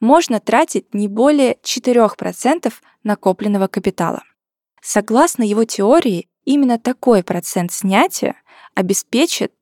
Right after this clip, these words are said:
вас на двадцать пять — тридцать лет. В последующие годы процент снятия корректируется с учётом инфляции. А почему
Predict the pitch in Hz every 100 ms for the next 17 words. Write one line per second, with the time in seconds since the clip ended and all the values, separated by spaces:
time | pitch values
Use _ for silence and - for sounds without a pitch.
0 | _ 170 175 240 - 196 180 175 185 185
1 | - 185 _ 226 294 339 196 202 226 -
2 | 220 - 226 202 202 - - _ _ _
3 | _ - 208 220 208 190 - 185 208 294
4 | 247 175 - - 175 - 320 - - 214
5 | 226 - 190 - 190 - - 214 277 269
6 | - 196 - 185 185 180 190 196 - 202
7 | 180 - - _ _ _ _ _ _ -
8 | 180 - - 202 294